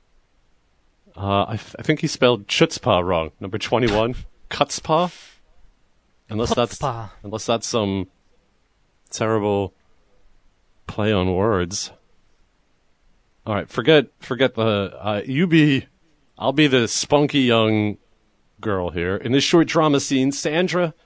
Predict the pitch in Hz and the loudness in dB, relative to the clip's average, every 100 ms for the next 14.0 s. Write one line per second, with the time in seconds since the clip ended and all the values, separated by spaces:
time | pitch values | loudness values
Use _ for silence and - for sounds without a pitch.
0 | _ - 127 123 - 156 156 123 107 - | _ -14 -8 -8 -4 -2 0 -2 -4 -4
1 | 131 127 151 123 - 110 156 - 156 - | -6 -4 -4 -6 -6 -2 -2 0 -2 0
2 | 139 147 131 104 110 - _ _ _ _ | 2 2 2 0 -2 -8 _ _ _ _
3 | _ _ 104 - 120 117 131 143 139 131 | _ _ -18 -8 -8 -4 -4 -4 -6 -4
4 | 120 120 131 - 107 104 107 107 101 - | -4 -4 -6 -4 -4 -4 -6 -4 -4 -6
5 | 87 87 90 90 92 85 76 - _ _ | -8 -8 -6 -4 -4 -6 -8 -12 _ _
6 | - - - 120 156 139 - 117 101 - | -20 -10 -8 -6 -4 -4 -4 -6 -6 -8
7 | 170 226 123 - - - - _ _ - | -4 -4 -4 -8 -6 -10 -12 _ _ -4
8 | 151 170 - 208 156 131 135 131 127 120 | 2 2 2 2 4 4 2 2 2 0
9 | - 196 185 135 95 - 92 78 69 60 | -2 -4 -2 -2 -4 -6 -8 -8 -10 -16
10 | _ _ _ - 127 196 - - _ 165 | _ _ _ -12 -8 -6 -8 -14 _ -8
11 | 156 165 - 151 147 - 160 151 - 143 | -4 -4 0 0 0 -4 -6 -6 -4 -2
12 | 135 127 - - 113 117 113 107 101 98 | -2 -4 -12 -20 -6 -2 -2 0 -2 -2
13 | _ _ 120 117 - 113 113 110 69 60 | _ _ -6 -6 -4 -4 -2 -2 -4 -10